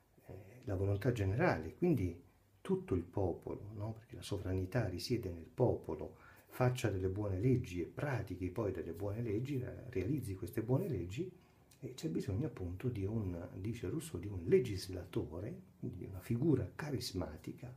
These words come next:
mm, che in un certo senso sia in grado di indirizzare il popolo verso la volontà generale, di educare, potremmo dire, il popolo, di dare al popolo delle leggi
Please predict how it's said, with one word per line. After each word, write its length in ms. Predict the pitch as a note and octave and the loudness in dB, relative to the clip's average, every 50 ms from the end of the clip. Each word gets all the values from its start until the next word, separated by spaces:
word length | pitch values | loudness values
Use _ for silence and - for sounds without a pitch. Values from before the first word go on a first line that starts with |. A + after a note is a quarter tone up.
| - - - - - - - - C3 | -18 -20 -20 -20 -20 -20 -10 -4 -2
mm, 60 | C3 C3 - - - - - - - - - - - - | -2 -2 -4 -10 -18 -20 -20 -20 -20 -20 -20 -20 -10 0
che 100 | - - | 4 6
in 120 | A#3 F3 | 6 8
un 100 | A#2+ A2+ | 6 6
certo 260 | - E3+ E3 - B3 - | 4 2 0 0 0 0
senso 360 | - A#2+ G2 C3 B2+ C3 A#2+ | 2 2 2 2 2 2 0
sia 160 | - A#2+ A#2 | 2 2 2
in 100 | F3+ G#3+ | 2 2
grado 320 | G3 - - F#2+ A2+ C3 | 2 0 -2 -2 0 0
di 120 | B2 G2 A#2+ | 2 4 6
indirizzare 1120 | D3 D3+ D#3 D#3 F#3+ F#3+ G3+ A3 - - - - F2 E2 F2 F#2+ A2 C#3 - - - - - _ _ - - - - - - - | 6 6 6 6 4 2 0 -2 -4 -4 -2 -2 -2 -2 -2 0 0 0 0 -2 -8 -20 -20 _ _ -20 -20 -20 -20 -20 -12 -4
il 180 | - C3 F#3+ - | -2 0 0 0
popolo 560 | - - A2 F2+ E2 E2 - A2+ G#2+ G#2 G2 | -2 -4 -4 -4 -4 -2 -2 -2 0 0 0
verso 440 | F#2+ - F#3 G3+ G3 - - - - | 2 4 4 4 4 2 -2 -2 -2
la 80 | G2+ F#2+ | -2 -2
volontà 440 | F2 F#2+ F#2+ F#2+ F#2+ F#2+ - G#2+ F#2 | -2 -2 -2 -2 -2 -2 0 -2 -2
generale, 600 | F2+ F2 E2 E2 E2 D#2+ D2+ - - F2+ G#2+ G#2+ | -2 -2 -4 -6 -6 -8 -10 -10 -10 -10 -10 -6
di 160 | - - - | -6 -2 4
educare, 600 | - C3+ B2+ D3 C3+ - B3+ A#3 E3 G2+ F#2 F2 | 6 6 6 6 6 4 4 4 4 4 0 -2
potremmo 420 | E2 - F2 - E2+ E2+ E2 E2 E2 | -4 -4 -6 -6 -6 -8 -6 -6 -4
dire, 180 | E2 D#2+ D#2 | -4 -4 -4
il 80 | D#2 D#2 | -4 -8
popolo, 520 | - - D2 D2 - - - - - - - _ _ _ _ - - - - - - - | -8 -6 -4 -4 -4 -6 -12 -18 -20 -20 -20 _ _ _ _ -20 -20 -20 -20 -20 -10 -2
di 100 | - G2+ | 0 4
dare 240 | A2+ F3+ F3 D3 C3 | 6 8 8 8 8
al 80 | B2+ | 6
popolo 380 | B2+ - E3 - - G2 G2 F#2 | 6 6 4 4 4 2 0 2
delle 280 | F#2+ A2+ A2 G2 F#2 | 2 2 0 2 0
leggi 720 | F2+ F2+ G#2 G2+ F#2+ F#2+ F#2+ G2 A2+ D3+ A3+ A#3 A#3 - | 0 0 0 0 0 -2 -4 -2 0 2 2 2 2 -2